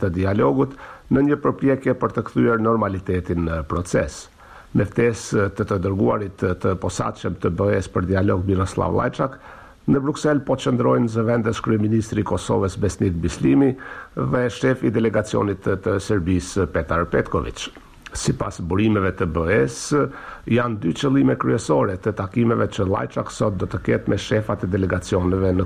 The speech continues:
kuadër të dialogut. I pari është fokusi në implementimin e plotë të marrëveshjes, për të cilën palët ishin pajtuar me njëzet e shtatë shkurt në Bruksel, si dhe aneksit për implementim të dakorduar në Ohër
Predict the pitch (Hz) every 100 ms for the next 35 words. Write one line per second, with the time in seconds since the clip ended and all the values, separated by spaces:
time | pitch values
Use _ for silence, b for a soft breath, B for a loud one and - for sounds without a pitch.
0 | - 90 82 85 82 92 85 92 107 120
1 | 87 65 - - B B B B - 113
2 | 120 120 120 117 113 - 147 - 117 -
3 | 104 101 107 117 107 107 117 113 107 101
4 | 139 120 - 101 90 98 98 95 95 110
5 | 113 - 98 - - 107 101 95 117 107
6 | 95 110 110 98 101 - 107 - 92 -
7 | 107 92 90 92 101 95 92 92 - 92
8 | - - 107 82 80 78 87 - 104 85
9 | - 95 90 90 95 101 95 90 - 90
10 | 90 90 90 90 101 87 87 85 - 87
11 | 90 98 90 87 82 - 95 90 80